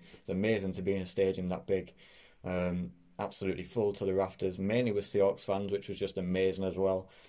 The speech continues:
The, and just showed the amount of support the Seahawks have in this country. And, you know, after that, I saw so many things on social media saying that it kind of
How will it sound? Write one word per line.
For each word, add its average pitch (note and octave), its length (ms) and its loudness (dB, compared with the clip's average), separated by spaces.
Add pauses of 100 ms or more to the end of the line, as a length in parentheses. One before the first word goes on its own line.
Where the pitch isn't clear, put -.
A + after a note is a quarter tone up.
(160)
The, F2+ 340 -4
and G2 80 -4
just A#2 160 -2
showed F#2+ 320 2
the G2 60 -2
amount G2 240 -4
of F#2 160 -8 (320)
support A2 440 2
the - 60 -6
Seahawks G2+ 380 0
have G2+ 180 0
in G2+ 60 -4
this F#2+ 140 -4
country. F#2+ 480 -2 (220)
And, F2+ 400 -4
you G#2+ 60 -2
know, F2+ 240 -2 (800)
after G3+ 280 -4
that, G2 140 4
I - 40 -2
saw G#2 240 0
so G#2 240 0
many G2 160 0
things G2 320 -2
on F2+ 180 -2
social F#2+ 400 -2
media F#2 300 0
saying F2+ 320 -2
that F2 180 -4
it F#2+ 120 -14
kind F2+ 280 -2
of F2 160 -6